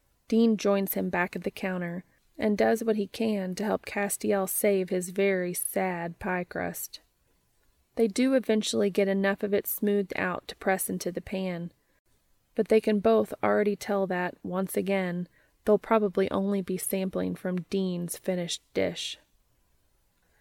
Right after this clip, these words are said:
"Behind you," he murmurs, placing a hand on Dean's shoulder to stop the man from backing up into him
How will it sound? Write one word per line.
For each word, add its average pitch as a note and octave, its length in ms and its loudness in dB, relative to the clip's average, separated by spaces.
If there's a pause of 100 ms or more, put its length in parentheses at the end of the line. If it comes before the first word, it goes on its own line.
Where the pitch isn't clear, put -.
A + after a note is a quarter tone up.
(300)
"Behind - 480 -8
you," B1+ 320 -6 (240)
he A3 160 -2
murmurs, E3+ 640 -4 (360)
placing G#3+ 400 4
a F#3 60 -2
hand F#3 340 -2
on F3 140 -2
Dean's F3+ 280 -4
shoulder F3+ 420 -2
to E3+ 100 -8
stop - 380 -4
the F3 80 -2
man E3+ 280 -4
from E3+ 220 -6
backing E3+ 460 -6
up E3 160 -10
into F3+ 280 -2
him E3 340 -8